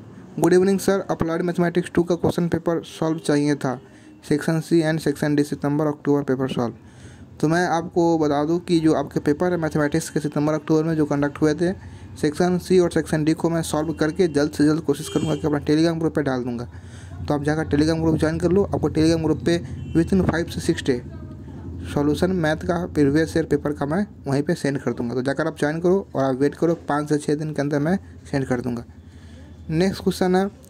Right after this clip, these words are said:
"electrical टू डिफिकल्ट था", मतलब इन्होंने बताया कि जो electrical paper था वो difficult था। देखो difficult दोस्तों कुछ नहीं होता है, जब तक आपने नहीं पढ़ रखा है तो difficult है, अगर आपने थोड़ा बहुत पढ़ रखा है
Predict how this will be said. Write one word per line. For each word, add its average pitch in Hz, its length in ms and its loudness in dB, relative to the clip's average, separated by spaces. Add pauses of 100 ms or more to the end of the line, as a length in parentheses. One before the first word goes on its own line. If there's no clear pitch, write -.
(280)
"electrical 185 600 0 (280)
टू 180 80 4
डिफिकल्ट 160 420 0
था", 120 240 -4 (1300)
मतलब 170 200 4
इन्होंने 180 220 6
बताया 180 300 2
कि 190 120 0
जो 190 60 6
electrical 175 440 2
paper 170 340 0
था 170 100 0
वो 170 140 4
difficult 156 400 0
था। 190 160 -2 (420)
देखो 139 200 2
difficult 190 440 2
दोस्तों 180 360 2
कुछ - 260 -2
नहीं 160 100 2
होता 127 200 0
है, 123 120 -8
जब 143 180 -2
तक 156 100 -2
आपने 180 440 0 (840)
नहीं 160 240 4
पढ़ 185 160 0
रखा 180 220 -2
है 185 100 0
तो 180 120 2
difficult 170 420 2
है, 190 60 0
अगर 165 180 0
आपने 165 240 -2
थोड़ा 170 240 0
बहुत 160 200 0
पढ़ 160 180 -2
रखा 165 260 -2
है 196 120 0